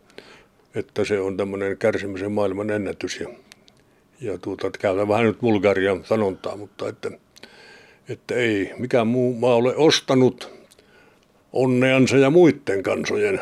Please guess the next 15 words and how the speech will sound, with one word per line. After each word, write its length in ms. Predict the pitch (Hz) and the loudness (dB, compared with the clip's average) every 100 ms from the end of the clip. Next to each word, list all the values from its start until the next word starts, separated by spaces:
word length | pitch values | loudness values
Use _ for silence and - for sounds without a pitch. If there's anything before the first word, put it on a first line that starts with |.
| - | -4
onnea 460 | 110 104 107 104 | -6 -6 -6 -6
tämmöisellä 580 | 98 117 104 98 98 98 113 | -4 -4 -4 -4 -4 -4 2
uhreilla. 680 | 139 127 92 92 95 101 | 4 4 2 -6 -6 -6
Ja 200 | 98 98 95 - _ _ _ _ | -6 -6 -8 -14 _ _ _ _
nimenomaan 400 | 147 170 143 131 | 0 4 4 4
katsottiin, 460 | 127 120 98 120 107 | 2 0 -4 -2 -2
että 240 | 104 113 | -4 -6
tuo 320 | 104 117 113 | -4 -2 0
Itä-Euroopan 580 | 139 143 117 104 104 98 | 0 2 2 2 0 0
vapauttaminen 840 | 107 107 92 90 - - 95 92 - _ - - _ _ | 0 2 0 -2 -6 -10 -8 -10 -12 _ -20 -20 _ _
natsismista, 680 | 127 110 - 104 - 95 - | -2 -2 -2 -6 -4 -6 -6
kuten 320 | 95 98 - 110 | -6 -8 -8 -6
myöskin 280 | 123 165 135 | -2 0 2
oikeastaan 500 | 123 101 107 - 95 | 2 2 -2 -4 -2
Länsi-Euroopan, 720 | 104 98 110 98 101 92 98 | -2 -2 -2 0 0 -2 -4